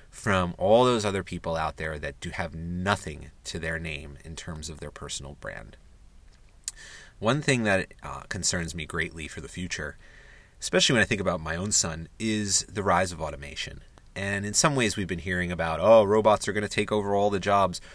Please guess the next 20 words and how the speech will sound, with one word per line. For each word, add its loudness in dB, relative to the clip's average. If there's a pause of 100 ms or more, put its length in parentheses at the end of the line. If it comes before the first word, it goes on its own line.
(120)
for 0
thirty 2
fucking -4
years. -6 (540)
But 4 (500)
in 0
the 4
last 6
ten 0
years, 2
there's 2
been 0
major, 0
major -4
advances -8
when -6
it -10
comes -8
to -6
automation. -8